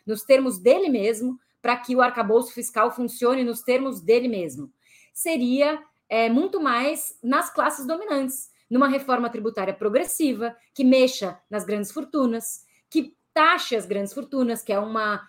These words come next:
lei que nunca foi regulamentada no Brasil, vergonhosamente, desde oitenta e oito, né? É, e, claro, também nessa própria, nessa própria barganha que tá sendo feita em relação ao voto de Minerva do carf,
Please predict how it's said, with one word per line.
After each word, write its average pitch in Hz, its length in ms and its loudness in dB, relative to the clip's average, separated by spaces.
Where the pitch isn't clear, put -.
lei 220 280 6
que 220 120 -4
nunca 247 220 -2
foi 233 140 -6
regulamentada 214 720 -2
no 190 100 -4
Brasil, 226 480 0
vergonhosamente, 202 840 -4
desde 180 200 -2
oitenta 214 300 -2
e 277 60 4
oito, 214 340 0
né? 247 300 -4
É, 226 460 0
e, - 100 -6
claro, 226 420 4
também 269 560 2
nessa 262 280 2
própria, 269 880 4
nessa 208 240 -4
própria 240 340 -2
barganha 240 560 2
que 277 80 -12
tá 254 100 -4
sendo 254 220 -2
feita 240 260 0
em 247 40 -4
relação 254 320 0
ao 247 120 4
voto 214 320 0
de 214 120 -6
Minerva 226 400 -2
do 302 100 -8
carf, 202 340 -4